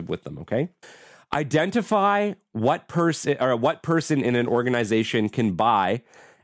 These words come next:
and make sure that you're targeting them directly, okay? So,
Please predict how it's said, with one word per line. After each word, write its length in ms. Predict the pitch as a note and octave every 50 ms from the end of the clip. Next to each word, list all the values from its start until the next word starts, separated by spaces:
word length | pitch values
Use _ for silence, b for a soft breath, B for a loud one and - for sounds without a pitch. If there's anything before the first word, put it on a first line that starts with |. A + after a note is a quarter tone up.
| b -
and 280 | A2+ A#2 A2+ A2+ - -
make 280 | - G#2+ A#2+ B2+ B2 -
sure 160 | - C#3 B2+
that 120 | A#2 -
you're 140 | G2+ A2+ A2+
targeting 480 | - - A#2 A2+ A2+ G#2+ G2+ G#2 G2 G2+
them 140 | G2 F#2+
directly, 420 | F2+ F2+ E2+ E2+ E2 - - D2 D#2+
okay? 280 | F2 - A2+ A2+ C3
So, 320 | C3+ - - A#2 A2 A2